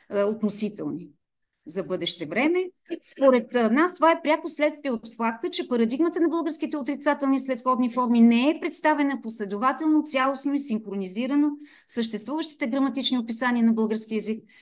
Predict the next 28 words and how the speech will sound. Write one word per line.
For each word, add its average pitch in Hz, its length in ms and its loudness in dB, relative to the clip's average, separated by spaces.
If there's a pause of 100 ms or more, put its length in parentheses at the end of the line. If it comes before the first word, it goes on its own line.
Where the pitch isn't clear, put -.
(160)
в - 40 -20
това 277 240 0
число 294 300 0
и 311 40 0
в 294 180 -4
учебниците 262 540 -4
по 233 100 -4
български 226 420 -2
език 226 200 -4
за 208 100 -6
средните 202 500 -2
училища. 151 540 -8 (880)
Второ, 339 340 4
резултатите 277 600 2
от 254 140 -2
анкетата 233 520 -2
показаха, 330 500 -2
че 262 140 -4
демографският 247 640 2
фактор 233 260 0
образование 226 640 4
не 269 140 6
е 247 40 4
от 220 160 0
решаващо 175 500 -4
значение 160 500 -4
в - 80 -10
случая, 302 500 -2